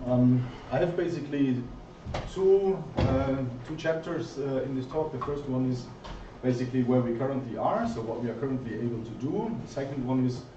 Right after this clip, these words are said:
what we would like to do in the future and, uh, where we are not currently there yet. Um, <clears throat> so the first part is, um, affinity optimization with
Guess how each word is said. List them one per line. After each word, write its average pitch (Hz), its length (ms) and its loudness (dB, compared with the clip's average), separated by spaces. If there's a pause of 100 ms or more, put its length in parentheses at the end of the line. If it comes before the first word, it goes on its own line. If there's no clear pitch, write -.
(260)
what 120 200 0
we 113 100 -2
would 113 180 0
like - 320 4
to 202 100 -2
do 196 440 0
in 135 80 -4
the 127 80 0
future 147 520 -2 (120)
and, 120 260 2 (140)
uh, 120 200 4
where 120 180 2
we 120 160 0
are 120 40 2
not - 380 0
currently 117 560 -2 (220)
there 117 320 0
yet. 98 240 -6 (1500)
Um, 131 880 6
<clears throat> - 20 -14
so 165 520 4 (960)
the 127 60 -10
first 220 340 0
part 180 320 4
is, 143 400 -4
um, 143 500 4
affinity 170 420 -2
optimization 135 1000 -2 (180)
with 113 140 -4